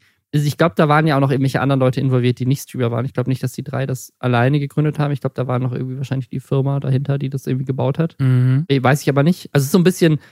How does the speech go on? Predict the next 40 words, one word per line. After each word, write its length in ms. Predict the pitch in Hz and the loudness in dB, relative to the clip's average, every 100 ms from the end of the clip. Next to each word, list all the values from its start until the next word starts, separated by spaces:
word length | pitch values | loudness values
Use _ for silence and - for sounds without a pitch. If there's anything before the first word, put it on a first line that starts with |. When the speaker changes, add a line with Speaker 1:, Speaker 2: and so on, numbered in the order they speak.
| _ - | _ -6
Speaker 1:
ist 100 | 151 | 0
ein 60 | 165 | 2
bisschen 200 | 208 156 | 4 4
undurchsichtig 540 | 180 208 202 185 180 | 6 4 2 -2 2
gerade. 180 | 160 147 | 2 2
Ich 120 | 135 | 2
weiß 160 | 143 165 | 2 2
jetzt 120 | 151 | 0
nicht, 160 | 151 | -2
ob 120 | 135 - | -2 -2
sie 140 | 131 | -2
wirklich 200 | 139 139 | -2 -2
gesagt 300 | 139 131 131 | -2 0 0
haben, 100 | 127 | 2
„Hey, 180 | 135 135 | 2 2
wir 100 | 127 | 2
haben 160 | 127 127 | 2 2
jetzt 400 | 120 - - - | 0 -4 -14 -4
die 120 | 123 | -2
Hyped-App 760 | 117 123 - - 127 123 - | 2 0 -2 -4 -2 -2 -4
komplett 340 | - 131 123 - | -8 -2 -2 -2
zugemacht“, 600 | - 160 190 190 - - _ - | -2 2 2 2 -2 -12 _ -2
weil 160 | 127 123 | -2 -2
irgendwie 160 | 139 143 | -4 -2
so 100 | 139 | 0
klingt, 240 | - 151 | 0 0
als 140 | 127 | 0
hätte 160 | 143 139 | 0 0
er 80 | 123 | 2
mit 140 | 127 | 4
<laughs> 60 | 117 | 4
Unsympathisch 520 | 165 131 - 165 151 | 4 4 4 2 2
und 100 | 143 | 0
Revi 240 | 131 143 | 2 2
da 100 | 123 | 2
nicht 200 | 127 151 | 2 0
drüber 160 | 143 123 | 0 0
gesprochen. 580 | 117 - - 151 254 233 | -2 -6 -4 -2 -2 -2
Speaker 2:
Mhm. 540 | 170 139 123 135 147 151 | 0 2 4 2 2 0
Speaker 1:
Irgendwie 420 | 135 131 117 | -2 0 -2